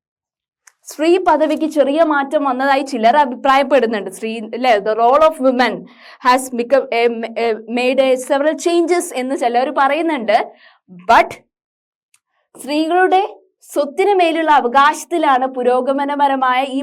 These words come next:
മാറ്റം കാണാൻ കഴിയുന്നത്. എന്നാൽ ജാതി വ്യവസ്ഥ തദ്ദേശീയരും ഇസ്ലാം മത വിശ്വാസികളും തമ്മിലുള്ള ഇടപെടലിനെ പരിമിതപ്പെടുത്തിയിട്ടേയില്ല.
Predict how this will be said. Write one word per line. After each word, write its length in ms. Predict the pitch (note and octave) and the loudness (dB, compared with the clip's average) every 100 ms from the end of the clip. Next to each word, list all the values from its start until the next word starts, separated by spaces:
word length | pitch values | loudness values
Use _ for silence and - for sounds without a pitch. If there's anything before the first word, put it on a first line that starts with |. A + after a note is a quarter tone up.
| C4+ | 0
മാറ്റം 400 | B3 C4 D#4 D4 | 0 0 -2 0
കാണാൻ 280 | A#3 A3+ A#3+ | 0 -2 0
കഴിയുന്നത്. 520 | A3 G#3+ A#3+ B3 G#3+ E3+ - _ _ - A3+ | -2 -2 -4 -4 -2 -4 -8 _ _ -8 -4
എന്നാൽ 360 | B3 A#3+ B3+ B3+ A#3 | -2 0 0 -2 -2
ജാതി 360 | B3+ E4+ F#4+ G4 | 2 2 2 2
വ്യവസ്ഥ 420 | D#4 C#4 C#4 C4+ C4+ | 2 0 4 4 4
തദ്ദേശീയരും 720 | A#3 A3+ C4 C4+ C#4+ C#4 C4 A#3+ | 2 2 0 -2 -2 -2 -2 -4
ഇസ്ലാം 360 | A#3+ B3 C4+ | -4 -2 0
മത 140 | C4 B3 A#3+ | 0 -2 -6
വിശ്വാസികളും 600 | A#3 A#3+ B3+ B3 A#3+ A#3+ A#3 | -4 0 0 0 -4 -2 -4
തമ്മിലുള്ള 540 | A3 A3 G#3+ A3+ C4+ - - - A#3 | -2 -2 0 2 2 0 -12 -6 0
ഇടപെടലിനെ 680 | C4 C4+ C#4+ C#4 C4+ C4+ C4+ C#4 | 2 4 2 2 0 -4 -4 0
പരിമിതപ്പെടുത്തിയിട്ടേയില്ല. 1400 | C4 C#4+ D#4+ F4 F4+ B3+ A3+ A#3+ B3+ D4 E4 F#4 E4 G3+ | 0 0 0 0 -2 -2 -2 -6 -4 0 0 0 0 -2